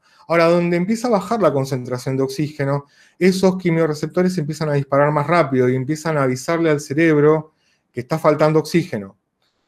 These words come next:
¿OK? Eso se produce gracias a que se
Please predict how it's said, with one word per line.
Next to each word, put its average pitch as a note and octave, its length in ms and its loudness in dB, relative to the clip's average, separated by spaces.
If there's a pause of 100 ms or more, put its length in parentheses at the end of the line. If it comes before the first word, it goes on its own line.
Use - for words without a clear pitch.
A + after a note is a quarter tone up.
(120)
¿OK? A2 180 -6 (420)
Eso A#3 320 0
se F3+ 160 0
produce D#3+ 440 0
gracias E3+ 580 0
a D3+ 340 -2 (360)
que C#3 440 0 (240)
se C#3+ 600 2